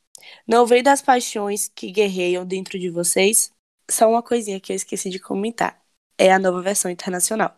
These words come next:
<laughs> Sim. De volta. "De, de onde vêm as guerras e contendas que há entre vocês? Não vem das paixões que guerreiam dentro de vocês? Vocês cobiçam coisas e não as têm.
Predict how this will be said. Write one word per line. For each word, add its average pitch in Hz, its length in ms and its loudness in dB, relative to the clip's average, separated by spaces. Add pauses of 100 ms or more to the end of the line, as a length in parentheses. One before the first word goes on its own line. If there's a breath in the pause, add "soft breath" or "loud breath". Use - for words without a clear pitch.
(220)
<laughs> - 920 -8
Sim. - 340 -10 (880)
De 185 280 -4
volta. - 320 -4 (580 loud breath)
"De, 220 340 2
de 220 220 2
onde 277 260 4
vêm 240 240 2
as 220 140 2
guerras 190 540 2
e - 80 -4
contendas 190 580 -4
que - 140 0
há 180 100 2
entre 180 220 -6
vocês? 175 580 -4 (340 loud breath)
Não 214 200 4
vem 220 200 2
das 262 180 -4
paixões 220 540 -6
que - 140 -12
guerreiam 190 460 -4
dentro 214 320 -6
de 196 100 -8
vocês? 208 600 2 (580 loud breath)
Vocês 240 380 4
cobiçam 262 600 0
coisas 202 640 -4 (140)
e 247 120 -2
não 226 200 0
as 262 200 -4
têm. 170 280 -12